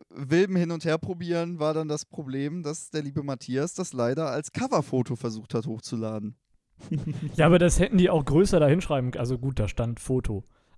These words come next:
Speaker 2: Aber hätten die auch <laughs> größer machen können oder irgendwie rot blinkend oder so, weißt du?
Speaker 1: Das stimmt allerdings. Also an der Stelle, da ist noch, äh, Nachbesserungsbedarf.
Speaker 2: Ich weiß auch nicht, warum man das jedes Mal, dieses, äh, Coverfoto da je-, neu hochladen muss. Das reicht doch einmal.
Speaker 1: Es,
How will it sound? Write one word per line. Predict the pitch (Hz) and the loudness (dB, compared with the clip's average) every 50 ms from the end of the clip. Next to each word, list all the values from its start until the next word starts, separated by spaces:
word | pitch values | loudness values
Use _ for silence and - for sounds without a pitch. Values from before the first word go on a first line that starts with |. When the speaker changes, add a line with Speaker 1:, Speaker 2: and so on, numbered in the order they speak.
| _ - | _ 2
Speaker 2:
Aber | 143 139 143 143 | 4 4 4 4
hätten | 135 165 - 196 | 4 2 2 2
die | 165 156 | 2 4
auch | 151 143 - | 4 4 2
<laughs> | 302 - - - | 0 -4 -6 -2
größer | - 151 170 180 202 214 196 - 196 180 | 4 6 8 8 8 6 6 4 4 4
machen | 170 170 170 170 170 170 - | 6 4 4 4 2 2 4
können | - 175 170 165 170 170 165 | 6 6 6 6 6 4 4
oder | 156 139 143 143 139 143 | 4 4 6 6 6 4
irgendwie | 143 147 139 143 135 135 135 | 4 2 0 0 2 2 2
rot | 131 123 135 143 139 135 | 2 4 2 2 2 2
blinkend | - 147 160 180 190 196 208 - 170 170 170 165 160 - | 2 4 4 4 4 2 2 4 4 4 4 4 2 2
oder | 165 151 147 147 143 139 | 2 2 4 4 4 2
so, | 131 143 143 143 147 139 | 2 2 2 2 2 0
weißt | 131 127 127 - - | 0 -2 -2 -2 -4
du? | 180 190 208 - _ _ _ _ _ _ _ _ _ _ _ _ _ _ _ _ _ _ _ _ _ | -6 -6 -6 -10 _ _ _ _ _ _ _ _ _ _ _ _ _ _ _ _ _ _ _ _ _
Speaker 1:
Das | - 131 | -2 -2
stimmt | - - 151 156 143 - | 2 2 2 2 2 0
allerdings. | 117 113 110 104 101 104 101 107 117 - | -4 -6 -6 -6 -6 -6 -6 -6 -8 -6
Also | - 123 127 127 | -6 -6 -4 -4
an | 98 131 | -2 0
der | 135 143 147 175 | 2 2 2 2
Stelle, | - - - 185 185 185 196 180 | 0 0 0 0 2 2 2 0
da | 160 143 143 160 | 0 0 0 -2
ist | 190 - - | -4 -4 -4
noch, | 175 165 175 - - - | -2 -2 -2 -4 -6 -6
äh, | 156 180 202 220 | -4 -2 -2 0
Nachbesserungsbedarf. | 226 262 285 277 - 156 131 - 120 107 113 110 - - - - 107 104 113 | 0 -2 -2 -2 -2 -4 -2 -2 -4 -6 -6 -8 -8 -12 -12 -10 -6 -4 0
Speaker 2:
Ich | 120 123 | 2 4
weiß | 175 208 - | 4 4 4
auch | 202 | 4
nicht, | 175 196 - | 2 4 4
warum | - 156 135 165 202 | 4 4 4 4 4
man | 208 175 | 4 4
das | 156 156 139 - | 4 2 0 0
jedes | - 135 160 202 196 196 - - | -2 -2 0 2 2 0 0 0
Mal, | 147 147 160 170 | 0 0 0 0
dieses, | 165 156 151 143 147 - - | 0 0 0 -2 -4 -6 -6
äh, | - - 147 143 - 156 139 139 131 _ | -6 -4 -4 -2 -2 -2 -4 -6 -6 _
Coverfoto | - - 160 165 170 147 - 165 165 - 156 | -4 -4 -2 -2 -2 -2 0 0 2 2 2
da | 139 139 135 | 2 0 0
je-, | 131 143 160 | 0 -2 -4
neu | 143 143 127 131 160 185 | -4 -4 -2 0 0 0
hochladen | 135 113 107 - 120 110 107 107 107 | 0 0 -2 -4 -4 -6 -6 -6 -6
muss. | 113 110 - | -8 -8 -8
Das | 123 110 107 | -8 -8 -6
reicht | 113 127 170 - 135 | -6 -6 -4 -4 -4
doch | 117 | -4
einmal. | 120 117 104 104 | -4 -2 0 2
Speaker 1:
Es, | 147 - 110 | 2 2 0